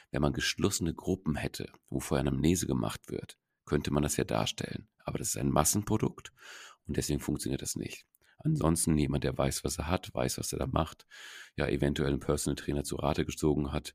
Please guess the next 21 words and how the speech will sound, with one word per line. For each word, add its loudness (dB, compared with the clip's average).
und -4
der 2
empfiehlt 0
ihm 2
wiederum 0
Homeworkouts, -2
ist -12
alles -2
fein. -10
Aber 8
nach 4
zwölf 4
Stunden 4
Homeoffice 2
aufzustehen, 2
vor -4
dem 2
Fernseher 4
zu -4
setzen -2
und 0